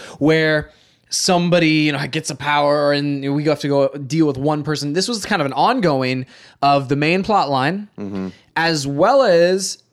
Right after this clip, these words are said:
Speaker 1: the side plot line that we've been dealing with. So it's like both of the, of the, the through lines that we kind of dealt with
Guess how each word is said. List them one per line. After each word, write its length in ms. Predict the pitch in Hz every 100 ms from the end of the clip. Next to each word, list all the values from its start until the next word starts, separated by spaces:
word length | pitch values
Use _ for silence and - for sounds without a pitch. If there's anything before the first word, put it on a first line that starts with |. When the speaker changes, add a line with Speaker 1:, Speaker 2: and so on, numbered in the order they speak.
| -
Speaker 1:
the 440 | 175 139 160 156
side 300 | 147 220 269
plot 220 | - 143 120
line 180 | 123 127
that 80 |
we've 120 | 127 127
been 120 | 131
dealing 300 | 135 131 123
with. 180 | 113 -
So 140 | 170
it's 100 | 156
like 180 | 156 127
both 340 | 165 196 233
of 180 | 214 160
the, 380 | 156 156 143 147 143
of 160 | 151
the, 320 | 147 135 127 123
the 180 | 135 120
through 400 | - 151 196 190
lines 580 | 127 117 117 139 - - - -
that 120 | 147
we 80 | 156
kind 220 | 147 175
of 100 | 175 135
dealt 200 | 156 156
with 320 | 147 -